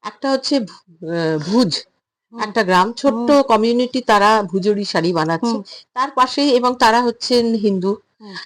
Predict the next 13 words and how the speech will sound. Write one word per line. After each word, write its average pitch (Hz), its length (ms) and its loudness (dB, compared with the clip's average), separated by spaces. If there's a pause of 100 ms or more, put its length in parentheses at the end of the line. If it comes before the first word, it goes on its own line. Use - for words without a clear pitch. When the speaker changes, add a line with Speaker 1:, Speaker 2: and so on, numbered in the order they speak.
(160)
Speaker 1:
তার 247 180 -2
পাশেই 269 380 2
তুমি 277 260 0
আজরাকের 214 760 2
জন্য 226 320 2
গ্রামে 208 340 4
চলে 208 220 4
যাও, 240 180 2 (380)
সেখানে 214 320 -4
গিয়ে 196 160 -2
দেখবে 196 320 2
মুসলমানরা 165 720 0
আজরাক 147 340 -2